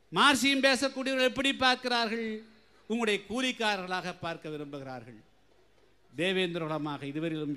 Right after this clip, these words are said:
யாரும் பார்ப்பதற்கு மனமில்லை. எனவே இனிமேல் தேவேந்திர குலமாக பார்ப்பதற்கும்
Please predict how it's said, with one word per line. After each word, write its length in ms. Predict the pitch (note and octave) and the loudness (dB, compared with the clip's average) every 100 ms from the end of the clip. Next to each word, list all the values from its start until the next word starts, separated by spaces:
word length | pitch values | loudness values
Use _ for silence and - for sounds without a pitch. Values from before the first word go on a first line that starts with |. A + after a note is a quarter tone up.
| C#3+ | -6
யாரும் 320 | D3+ D#3 D3+ D3 | -6 -6 -8 -6
பார்ப்பதற்கு 560 | D3 D#3 - C#3+ C3+ C3+ B2+ B2+ | -6 -6 -6 -8 -10 -10 -8 -6
மனமில்லை. 540 | D#3 E3 D3 C#3+ C3 B2 _ _ _ C#3 | -4 -4 -4 -6 -8 -10 _ _ _ -8
எனவே 220 | D#3+ E3 D3 | -4 -4 -4
இனிமேல் 280 | C#3+ C#3+ C#3 D3 | -6 -6 -6 -4
தேவேந்திர 400 | F3+ F#3 F3 E3 | -2 -2 -4 -6
குலமாக 280 | D#3 C#3 C#3 - | -8 -8 -10 -6
பார்ப்பதற்கும் 680 | D#3 F3+ - F3 D#3+ F#3 | -4 -4 -4 -8 -6 -10